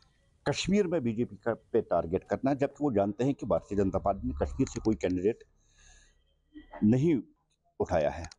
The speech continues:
उसके बाद भी डायरेक्ट आप देखिए, कोई भी जलसा, कोई भी सुपीरियर, डायरेक्टली वो बीजेपी को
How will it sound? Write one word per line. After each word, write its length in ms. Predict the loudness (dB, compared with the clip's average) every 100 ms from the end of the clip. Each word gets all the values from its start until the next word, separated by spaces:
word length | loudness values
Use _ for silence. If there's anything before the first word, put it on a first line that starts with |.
| -4
उसके 300 | -4 0 0
बाद 260 | 2 0 0
भी 180 | -4 -2
डायरेक्ट 340 | 0 0 0
आप 80 | -2
देखिए, 360 | 0 -2 -2 -6 -2
कोई 280 | 0 0 0
भी 120 | 0 2
जलसा, 420 | 0 0 0 -2
कोई 300 | 0 0 2
भी 140 | 2
सुपीरियर, 340 | -2 -4 -4 0
डायरेक्टली 340 | 0 -2 -2
वो 60 | 0
बीजेपी 360 | 2 2 0 -2
को 240 | -2 -4